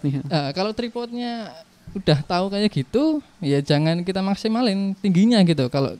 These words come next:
Speaker 2: ini bicara kayak tripod kecil gitu kan ya.
Speaker 1: Hmm.
Speaker 2: Kalau aku juga punya tripod kecil, aku juga pakainya tripod kecil. Aku jarang banget tinggiin maksimal tuh jarang banget. Karena aku tahu kalau ditinggiin maksimal tuh rawan banget shake.
Speaker 1: Oh.
Speaker 2: Jadi gambarnya nanti ha-, nggak tajam gitu.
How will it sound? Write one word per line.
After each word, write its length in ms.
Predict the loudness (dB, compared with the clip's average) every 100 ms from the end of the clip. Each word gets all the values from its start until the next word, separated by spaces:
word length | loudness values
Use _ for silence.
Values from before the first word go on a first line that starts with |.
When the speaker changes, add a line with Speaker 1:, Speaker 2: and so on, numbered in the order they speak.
| -4
Speaker 2:
ini 160 | 0 2
bicara 560 | 2 -2 -2 -2 -4 -4
kayak 400 | -4 -4 -6 -6
tripod 240 | -4 -4
kecil 300 | -4 0 0
gitu 220 | 2 -2 -4
kan 100 | -4
ya. 160 | -6
Speaker 1:
Hmm. 80 | -8 -12
Speaker 2:
Kalau 160 | -10 -6
aku 160 | -4 0
juga 240 | 2 2
punya 240 | 2 0
tripod 240 | 2 0 -2
kecil, 220 | -2 -2 -2
aku 80 | 0
juga 220 | 0 0
pakainya 260 | -2 -4 -4
tripod 240 | -6 -8 -12
kecil. 240 | -10 -12 -14 -20 -20 -14
Aku 240 | -8 0 2
jarang 180 | 2 2
banget 160 | 0 -4 _ _ _
tinggiin 340 | 0 0 -2 -6
maksimal 320 | -6 -6 -6
tuh 160 | -6 -4
jarang 320 | -2 -2 -2
banget. 320 | -2 -4 -4
Karena 260 | -6 -6 -6 -10
aku 220 | -12 -12 -8
tahu 180 | -6 -4
kalau 140 | -6 -8
ditinggiin 320 | -8 -6 -4
maksimal 320 | -4 -6 -8
tuh 160 | -8 -10 _
rawan 320 | -16 -12 -6
banget 240 | -2 -2 -4
shake. 260 | -8 -10 -10 -16 -16 _ _ -8
Speaker 1:
Oh. 400 | -4 -2 -2 -2
Speaker 2:
Jadi 140 | -2
gambarnya 340 | 0 0 0 -2
nanti 80 | 0 0
ha-, 80 | 0
nggak 220 | -2 -4
tajam 320 | -4 -2 0 0
gitu. 160 | -2